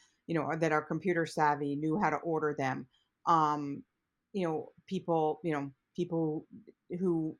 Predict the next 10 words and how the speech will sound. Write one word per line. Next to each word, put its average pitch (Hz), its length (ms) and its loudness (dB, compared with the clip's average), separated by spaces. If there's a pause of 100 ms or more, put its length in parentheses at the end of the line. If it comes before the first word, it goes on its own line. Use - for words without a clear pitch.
weren't 165 440 -2
home, 170 500 2
aren't 156 220 2
home 180 220 2
during 160 180 0
the 151 80 0
day, 151 300 2
had 151 160 -2
difficulty 156 500 -2
getting, 139 420 -2